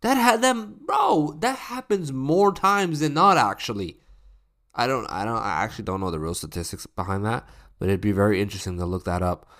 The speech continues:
whether it happens more than not. There are so many cases where you, you'll have these gentle parents, you know, with a, with a murderous child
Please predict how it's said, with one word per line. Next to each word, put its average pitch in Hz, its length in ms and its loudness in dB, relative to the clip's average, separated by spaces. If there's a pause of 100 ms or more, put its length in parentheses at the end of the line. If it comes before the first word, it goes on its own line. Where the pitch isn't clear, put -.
(240)
whether 92 280 -4
it 92 120 -6
happens 98 420 -6
more 95 300 -2
than 90 160 -6
not. 90 280 -2 (440)
There 156 100 2
are 175 320 4
so 156 260 2
many 175 220 0
cases 151 540 -2
where 107 640 2 (160)
you, 135 360 -2
you'll 139 200 2
have 143 340 2
these 113 240 -4
gentle 147 680 -2
parents, 101 800 -4 (1120)
you 110 140 -6
know, 92 800 -6
with 123 280 -2
a, 101 160 -2
with 120 240 0
a 110 80 -4
murderous 113 840 0
child 113 760 -4